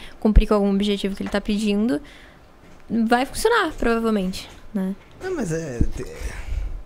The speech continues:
Speaker 2: é que ele não acredita num campo espiritual, né?
Speaker 1: Sim.
Speaker 2: Pra ele é, ele é tudo, pra
Speaker 1: Eu
Speaker 2: ele
Speaker 1: sou
Speaker 2: é
Speaker 1: o oposto, né? Eu acredito em tudo. Então,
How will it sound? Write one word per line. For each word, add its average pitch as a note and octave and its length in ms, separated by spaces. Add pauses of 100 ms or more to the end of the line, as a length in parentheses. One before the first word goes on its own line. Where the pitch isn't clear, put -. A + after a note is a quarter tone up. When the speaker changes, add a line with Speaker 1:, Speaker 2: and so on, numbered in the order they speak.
(580)
Speaker 2:
é C3+ 80
que G#3 160
ele G#3+ 80
não G3+ 180
acredita D3+ 460
num F#3 100
campo D#3 240
espiritual, C#3 720
né? A2 240
Speaker 1:
Sim. G3 400
Speaker 2:
Pra A#2 100
ele C#3+ 120
é, C#3+ 280
ele C#3 140
é C3+ 60
tudo, C#3+ 400
pra B2+ 140
Speaker 1:
Eu B3+ 100
Speaker 2:
ele - 80
Speaker 1:
sou D#4 80
Speaker 2:
é D#4 120
Speaker 1:
o F#4 40
oposto, G#3+ 480
né? G#3+ 80
Eu G#3+ 60
acredito A#3 280
em D#4 80
tudo. G3 560 (260)
Então, A3 440